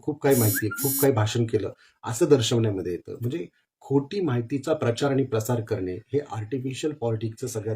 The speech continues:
मोठं माध्यम आहे. आणि यातून स्वतःचं महत्त्व वाढवणे, लोकांपर्यंत म्हणजे डेटा लोकांचा जो मिळवणे, तो लोकांचा डेका-, डेटा मिळवून त्या ठिकाणी त्यांच्यापर्यंत माहिती पोहोचवल्यानंतर त्या व्यक्तीला, या व्यक्तीबद्दल, उमेदवाराबद्दल माहिती होते आणि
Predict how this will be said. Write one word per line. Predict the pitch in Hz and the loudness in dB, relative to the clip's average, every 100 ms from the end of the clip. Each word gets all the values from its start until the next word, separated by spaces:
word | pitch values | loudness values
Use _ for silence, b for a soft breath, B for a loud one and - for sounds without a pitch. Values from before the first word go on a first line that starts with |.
| - | -6
मोठं | 95 98 | -12 -10
माध्यम | 82 - 90 | -12 -14 -18
आहे. | 90 - b b b | -18 -20 b b b
आणि | 120 131 110 | -2 0 4
यातून | 131 151 156 110 95 _ _ - | 4 4 2 0 -2 _ _ -14
स्वतःचं | - 127 185 185 | -4 4 4 8
महत्त्व | 160 139 117 104 | 8 6 2 0
वाढवणे, | 98 90 87 90 107 - | 0 -2 -6 -6 -8 -4
लोकांपर्यंत | 113 123 123 160 151 156 147 156 | 2 4 6 4 6 4 4 4
म्हणजे | 143 160 156 | 4 2 0
डेटा | 110 113 160 - _ _ _ _ - | 0 2 0 -4 _ _ _ _ -6
लोकांचा | 123 151 156 160 | -2 0 0 2
जो | 156 | 6
मिळवणे, | 135 156 127 104 110 _ _ 147 | 8 10 8 4 -2 _ _ 4
तो | |
लोकांचा | 156 117 120 117 156 151 | 4 6 4 4 4 4
डेका-, | 143 127 135 131 113 | 4 4 4 0 2
डेटा | 117 120 | 2 4
मिळवून | 123 107 113 127 | 4 4 4 2
त्या | 127 113 | -2 -6
ठिकाणी | 117 123 131 | -4 -4 -4
त्यांच्यापर्यंत | 123 117 110 131 147 120 127 143 | -4 -4 -2 -2 -4 -4 -4 -2
माहिती | 127 113 110 | -2 0 -2
पोहोचवल्यानंतर | 123 120 113 120 117 104 98 139 | -4 -6 -2 -2 -2 -2 -6 -10
त्या | - 143 147 | -6 -4 -2
व्यक्तीला, | 123 113 139 139 160 - b b | -2 -4 -4 -4 -4 -8 b b
या | 135 | 2
व्यक्तीबद्दल, | 127 123 147 135 120 135 131 | 2 2 2 2 4 6 4
उमेदवाराबद्दल | 113 123 131 123 127 117 117 | 4 2 4 4 2 0 0
माहिती | 104 107 117 | 2 0 -2
होते | 104 107 | -4 -4
आणि | 92 107 123 | -4 -2 -2